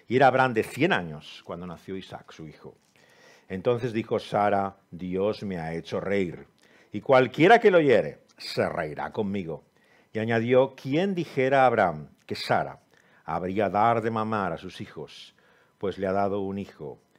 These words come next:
en su vejez". En esta primera parte de nuestro texto, que seguiremos luego leyendo, vemos la realidad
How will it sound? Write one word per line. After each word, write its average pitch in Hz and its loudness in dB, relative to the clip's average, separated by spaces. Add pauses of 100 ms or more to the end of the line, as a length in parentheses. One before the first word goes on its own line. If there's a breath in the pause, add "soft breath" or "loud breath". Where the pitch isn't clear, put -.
(120)
en 80 -12
su - -12
vejez". - -12 (1400 loud breath)
En 135 -10
esta 156 0
primera 147 4
parte 143 6
de 113 -2
nuestro 117 -10
texto, - -10
que 87 -18
seguiremos 95 -10
luego 101 -2
leyendo, 95 -6 (400 loud breath)
vemos 147 0
la 135 8
realidad 127 6